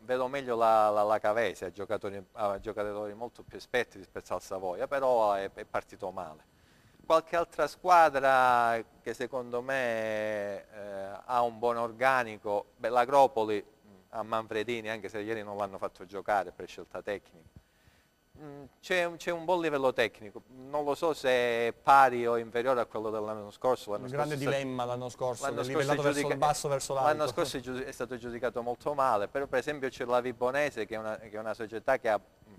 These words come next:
Speaker 1: in, potenzialmente può rappresentare un, una buona squadra, al momento è partita in ritardo,
Speaker 2: Certo,
Speaker 1: però
Speaker 2: certo.
Speaker 1: il fatto già
Speaker 2: Però,
Speaker 1: che no-, che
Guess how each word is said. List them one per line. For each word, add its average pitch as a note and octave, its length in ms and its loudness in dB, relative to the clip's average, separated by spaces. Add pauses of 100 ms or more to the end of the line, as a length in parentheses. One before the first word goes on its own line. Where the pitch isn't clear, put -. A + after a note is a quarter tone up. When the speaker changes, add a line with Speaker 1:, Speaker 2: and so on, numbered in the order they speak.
Speaker 1:
in, A#2 180 -12 (360)
potenzialmente C#3+ 1080 0 (440)
può C3+ 120 4
rappresentare B2 720 0
un, A2 580 -10
una G2+ 180 -8
buona A2+ 280 -4
squadra, A#2 360 4 (180)
al A2+ 180 -6
momento B2+ 640 0
è A2+ 340 -10
partita G#2+ 360 -4
in G2 80 -8
ritardo, G#2+ 580 2
Speaker 2:
Certo, G#2 300 -2
Speaker 1:
però E3 180 6
Speaker 2:
certo. D3+ 140 2
Speaker 1:
il - 80 -12
fatto - 180 -2
già - 80 -4
Speaker 2:
Però, E3 140 2
Speaker 1:
che E3+ 80 0
no-, C3+ 80 -6
che A#2+ 60 -14